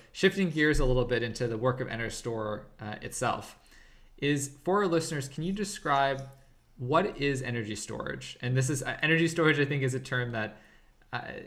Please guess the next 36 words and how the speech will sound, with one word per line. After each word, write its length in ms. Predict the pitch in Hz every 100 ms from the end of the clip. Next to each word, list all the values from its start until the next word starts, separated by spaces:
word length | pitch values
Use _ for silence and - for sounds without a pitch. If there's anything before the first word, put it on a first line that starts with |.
| - -
a 120 | 131
lot 160 | 143
of 60 | 156
people 160 | 165 143
have 160 | 127
heard 220 | 165 160
of, 320 | 123 131 127 -
but 120 | 123
it's 140 | 120
not 460 | 131 127 127 - - - -
very 260 | 131 131
well 540 | 123 123 120 117 113 120
known. 440 | 117 110 107 127 131 - - - -
Uh, 240 | 113 113 - -
why 220 | 117 147
is 160 | 208 214
it 100 | 190
important? 720 | 151 127 131 110 104 123 - - _ _ _ -
Uh, 140 | 117 113
and 100 | 135
why 180 | 143 156
is 120 | 175
it 140 | 180 -
particularly, 840 | 143 - 160 165 147 135 123 120 -
uh, 220 | 110 104 - - -
i-, 40 | 113 -
important, 840 | 123 117 - 131 127 120 117 - - -
uh, 40 |
and 220 | 110 110 113
potentially 360 | 127 120 123
impactful 800 | 110 123 117 - 117 107 104 - -
for 480 | 113 113 110 104 - - -
Indigenous 640 | 123 131 127 123 117 117
and 140 | 117
or 260 | 110 110 110
off, 380 | 110 107 -